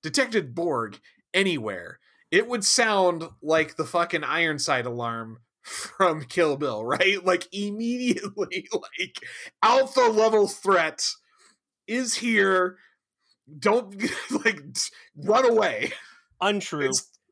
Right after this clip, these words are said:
Speaker 1: instead,
Speaker 2: Untrue.
Speaker 1: he's got,
Speaker 2: B'Elanna
Speaker 1: instead he's
Speaker 2: showed
Speaker 1: gotta
Speaker 2: it.
Speaker 1: scan. He's gotta scan and be like, "Oh, yeah, there's Borg around. Who knew?"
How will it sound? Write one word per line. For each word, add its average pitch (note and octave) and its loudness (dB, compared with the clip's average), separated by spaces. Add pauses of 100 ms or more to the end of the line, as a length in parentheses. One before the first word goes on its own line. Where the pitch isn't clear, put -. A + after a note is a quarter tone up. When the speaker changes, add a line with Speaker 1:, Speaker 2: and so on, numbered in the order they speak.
Speaker 1:
instead, G3+ 2
Speaker 2:
Untrue. - 0
Speaker 1:
he's B3 -2
got, B3+ 2
Speaker 2:
B'Elanna B3 6
Speaker 1:
instead D#4+ 4
he's D4+ 4
Speaker 2:
showed B3 4
Speaker 1:
gotta C4 2
Speaker 2:
it. B3+ -2
Speaker 1:
scan. C#4 0
He's G3+ -8
gotta B3+ -2
scan C4+ 0
and G#3 -4
be A3 -2
like, A3 -4
"Oh, F4+ 4
yeah, F4+ 4
there's B3 -2
Borg C4 -2
around. C#3 -2
Who C4 -8
knew?" D4 -12